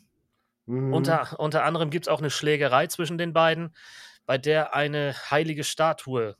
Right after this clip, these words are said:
Speaker 2: kaputt gemacht wird.
Speaker 1: Oh ja.
Speaker 2: Und da müssen sie dann auch vor dem, vor dem Meister zum Rapport antreten.
Speaker 1: Mhm. Vom obersten Meister, muss man
Speaker 2: Vom
Speaker 1: dazu
Speaker 2: obersten,
Speaker 1: sagen.
Speaker 2: genau, ja, ja,
Speaker 1: Ja.
Speaker 2: natürlich, vom, vom
Speaker 1: Ja, ja.
Speaker 2: Obermönch.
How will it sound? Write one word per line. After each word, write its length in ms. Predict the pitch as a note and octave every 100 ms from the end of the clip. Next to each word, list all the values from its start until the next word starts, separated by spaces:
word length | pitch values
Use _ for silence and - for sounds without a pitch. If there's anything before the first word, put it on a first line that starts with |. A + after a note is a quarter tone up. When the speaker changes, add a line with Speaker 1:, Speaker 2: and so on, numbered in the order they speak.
| _
Speaker 2:
kaputt 360 | - B2+ C3 -
gemacht 360 | A2 A2 -
wird. 260 | A2+ E3+ - _ _ -
Speaker 1:
Oh 160 | C#3 C#3
ja. 260 | C3 B2 - - _
Speaker 2:
Und 400 | - C#3+ C#3+ -
da 100 | D3
müssen 300 | D3 D3+ D#3
sie 100 | C#3
dann 180 | C#3 C#3
auch 160 | C3+ C3+
vor 200 | - C#3
dem, 240 | C3+ C3+ - - _ _
vor 200 | - C3
dem 100 | C3
Meister 640 | B2+ B2+ - C3 A#2+ - -
zum 200 | - C3+
Rapport 420 | C3+ - C#3+ -
antreten. 560 | A#2 - A2+ A2 D#3+ - _ _ _ _ -
Speaker 1:
Mhm. 460 | B2 B2 A#2+ B2+ B2 _ _ _ _ -
Vom 200 | E3+ C#3+
obersten 520 | G#3 A3 D#3 C3 B2+
Meister, 340 | A2+ A2+ - A#2
muss 220 | G#2+ A2
man 100 | G#2+
Speaker 2:
Vom 80 | C3+
Speaker 1:
dazu 120 | C#3
Speaker 2:
obersten, 200 | D#3 D#3+
Speaker 1:
sagen. 300 | A#2+ F#2+ A2
Speaker 2:
genau, 360 | A#2+ C3+ C3+ A#2+
ja, 140 | B2
ja, 120 | C#3+ A#2+
Speaker 1:
Ja. 20 |
Speaker 2:
natürlich, 500 | B2 - A#2+ B2 -
vom, 300 | A#2+ A#2 A2+
vom 180 | B2 C3+
Speaker 1:
Ja, 80 |
ja. 60 | C#3
Speaker 2:
Obermönch. 600 | C3 B2 A#2 B2 - -